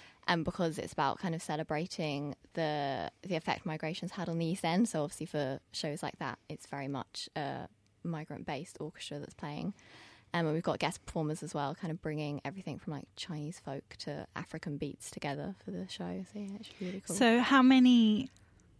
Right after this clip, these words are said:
Speaker 2: um, cultures and how many countries are represented in the orchestra, would you say?
Speaker 1: Oh, I don't think I could even guess that 'cause it's such a mix. There's kind of everything there. I was at the most recent rehearsal and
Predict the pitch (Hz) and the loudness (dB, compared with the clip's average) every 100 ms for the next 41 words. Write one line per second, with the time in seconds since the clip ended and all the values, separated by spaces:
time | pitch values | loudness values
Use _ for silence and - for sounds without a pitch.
0 | - - - - - - - - - 214 | -20 -20 -20 -20 -20 -20 -18 -14 2 6
1 | 202 190 190 190 - - 254 233 - 214 | 8 8 8 6 4 8 8 8 8 8
2 | 214 202 202 202 208 214 208 202 202 196 | 8 6 6 6 8 8 10 10 10 8
3 | 196 - 254 240 - 208 185 185 185 202 | 6 10 10 10 6 6 6 4 4 4
4 | 180 196 214 196 180 185 180 185 185 196 | 6 6 6 4 4 6 6 6 4 2
5 | - 170 160 - 175 180 190 190 185 - | 2 2 2 2 2 4 4 2 0 -2
6 | 208 180 220 180 220 175 175 165 165 196 | 0 4 6 4 4 2 2 2 2 2
7 | - 160 - - - - - - - - | 2 -2 -2 -8 -10 -10 -10 -8 -6 -4
8 | - 175 - - 165 170 - - - 170 | 0 2 2 2 2 4 2 -2 -4 -4
9 | 180 190 180 - 170 180 165 147 156 151 | 2 2 2 2 2 2 0 0 0 0
10 | 147 160 - 165 165 156 - 160 165 - | 0 -2 0 0 2 0 0 -2 0 -2
11 | 165 - 190 160 160 - 135 - 139 143 | -4 -2 -2 -2 -2 -4 -4 -4 -4 -4
12 | - | -8